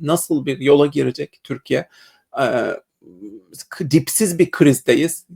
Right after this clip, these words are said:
Dibi yok, sonu yok, tünelin ucu yok, kapkaranlık bir şeyde gidiyoruz yani. Nereye kadar sürecek bunlar? E, b-, bir yandan da böyle suni bir sürü yapay gündemler var. Bilmiyorum ya, yani çok a-,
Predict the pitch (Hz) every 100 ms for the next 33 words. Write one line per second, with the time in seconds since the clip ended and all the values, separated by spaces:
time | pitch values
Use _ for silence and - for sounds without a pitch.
0 | - 135 190 156 160 - - 160 185 160
1 | 175 _ _ - 170 180 175 151 135 196
2 | 156 - - - 196 - 147 135 143 147
3 | - - 151 170 147 131 143 127 - -
4 | 117 147 170 165 - 127 127 139 120 -
5 | - 123 147 170 _ _ - _ _ _
6 | 135 127 113 110 110 - _ _ _ _
7 | _ _ _ - 143 - 156 170 180 196
8 | 208 190 175 185 170 - 180 180 190 170
9 | - 175 160 147 165 151 160 147 151 147
10 | 151 143 - 170 _ - 247 330 277 180
11 | 160 165 208 190 180 175 - 214 - _
12 | _ _ _ _ - 147